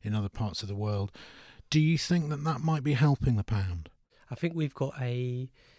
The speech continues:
Speaker 2: pushback against, we have had and we're continuing to see a pushback against globalization. And if the pushback leads to a change in economic policy, but with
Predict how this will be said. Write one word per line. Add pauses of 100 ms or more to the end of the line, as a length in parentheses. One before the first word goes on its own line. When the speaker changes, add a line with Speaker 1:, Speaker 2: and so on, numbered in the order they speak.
(120)
Speaker 2:
pushback
against, (100)
we
have
had
and
we're
continuing
to
see
a
pushback
against
globalization. (640)
And (160)
if
the
pushback (300)
leads
to (280)
a
change
in
economic
policy, (240)
but
with